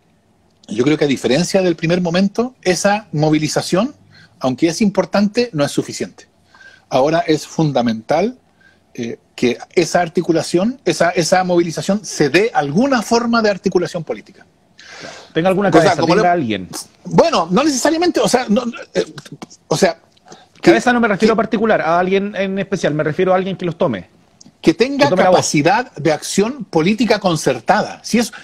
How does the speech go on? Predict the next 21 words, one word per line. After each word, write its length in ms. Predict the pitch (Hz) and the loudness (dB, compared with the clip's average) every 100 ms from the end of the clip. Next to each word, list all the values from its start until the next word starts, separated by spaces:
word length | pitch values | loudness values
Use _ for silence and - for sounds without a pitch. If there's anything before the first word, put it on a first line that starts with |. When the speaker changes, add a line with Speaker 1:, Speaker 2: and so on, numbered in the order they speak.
| - - | -12 -2
Speaker 1:
la, 160 | 156 - | -2 0
el 160 | 160 | -2
poder 320 | 156 156 240 | 0 0 0
político 440 | 196 190 226 226 190 | 0 0 0 0 0
es 100 | 262 | 0
eso, 160 | 220 147 | 0 2
es 80 | |
la 100 | 147 | 0
capacidad 680 | 143 139 135 147 151 240 294 _ - | 0 -4 -2 0 0 0 -4 _ -8
de 220 | 139 151 | -2 0
mucha 380 | 180 254 285 226 | 2 0 -2 -2
gente 440 | 254 311 - 311 | -2 -2 -2 0
de 200 | 214 202 | 2 2
actuar 500 | 151 _ 202 285 320 - | -2 _ 0 0 -4 0
concertadamente, 1080 | 202 170 170 156 220 247 233 247 240 160 | 0 2 0 0 0 0 2 2 2 0
de 80 | 151 | 0
modo 200 | 165 208 | 2 2
tal 220 | 196 190 156 | 2 0 0
que 160 | 190 | 0
esa 200 | 269 277 | 0 -2
fuerza 480 | - 285 - 285 | 0 -2 0 -4